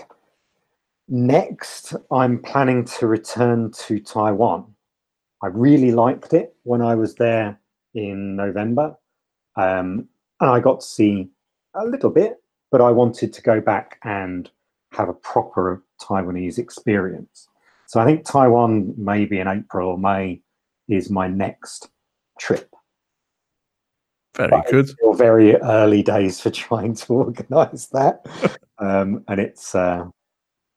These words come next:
Speaker 1: yeah, that, that'll be exciting 'cause it's somewhere I've not done on my own.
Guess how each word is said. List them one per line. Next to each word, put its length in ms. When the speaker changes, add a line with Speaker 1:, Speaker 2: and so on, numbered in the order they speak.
Speaker 1:
yeah, 260
that, 220
that'll 220
be 100
exciting 460
'cause 120
it's 120
somewhere 480
I've 260
not 320
done 300
on 200
my 220
own. 240